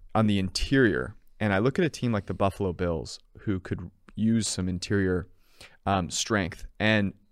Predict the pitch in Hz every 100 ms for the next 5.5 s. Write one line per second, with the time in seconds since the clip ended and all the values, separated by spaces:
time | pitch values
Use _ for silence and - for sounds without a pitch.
0 | - - - 196 175 117 98 107 98 95
1 | 87 _ - 98 82 - 117 139 151 -
2 | 104 95 92 92 - - - _ - 92
3 | 92 80 - - - 120 101 71 58 -
4 | - - - - - - - 143 113 110
5 | - 95 - 101